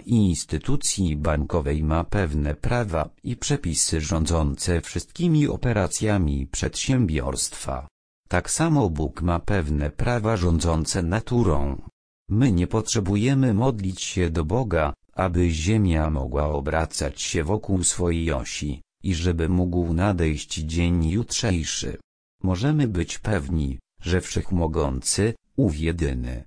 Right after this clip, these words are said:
który reprezentuje ścisłą sprawiedliwość i bezgraniczną mądrość, posiada prawa w działaniu, które rządzą całym jego wszechświatem,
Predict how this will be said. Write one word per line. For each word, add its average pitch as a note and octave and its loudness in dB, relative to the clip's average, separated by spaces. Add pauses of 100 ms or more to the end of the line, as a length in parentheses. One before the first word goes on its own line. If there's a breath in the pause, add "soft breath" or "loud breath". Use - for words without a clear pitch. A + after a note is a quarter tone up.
(180)
który A#2 0
reprezentuje E2+ 2
ścisłą E2 -2
sprawiedliwość D#2 -2
i F#2+ -2
bezgraniczną F2+ 0
mądrość, D2 -2 (220)
posiada G#2 0
prawa D#2+ 0
w D#2 -4
działaniu, D#2+ -2 (200)
które A2+ 2
rządzą A#2 2
całym F2 0
jego E2 0
wszechświatem, - -2